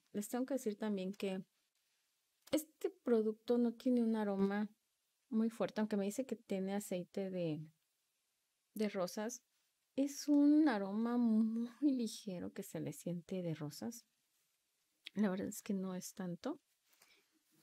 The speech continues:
Y bueno, eh, yo lo que me queda de producto en las manos, porque pues sí me queda, pues generalmente así lo disperso en las manos, porque pues si ya lo tengo ahí,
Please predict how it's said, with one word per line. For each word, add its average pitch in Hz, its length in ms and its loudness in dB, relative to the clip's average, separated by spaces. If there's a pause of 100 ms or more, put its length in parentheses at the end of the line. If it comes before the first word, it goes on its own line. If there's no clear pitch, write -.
Y 269 240 6
bueno, 202 300 0 (160)
eh, 180 640 -2 (680)
yo 247 320 2
lo 285 200 0
que 214 180 -2
me 175 160 -6
queda 196 360 -4
de 220 80 -4
producto 170 500 -6
en 202 120 -2
las 175 180 -8
manos, 165 420 -4
porque - 240 -20
pues - 220 -20
sí - 140 -10
me - 120 -10
queda, - 340 -12 (840)
pues 214 280 -8 (280)
generalmente 214 580 -4
así 214 380 -8
lo 202 100 -8
disperso 196 520 -10
en 190 100 -6
las 202 180 -4
manos, 254 420 -4 (100)
porque 214 220 -12
pues 185 220 -10
si 185 160 -8
ya 180 140 -2
lo 180 120 -6
tengo 180 320 -4
ahí, 196 200 -8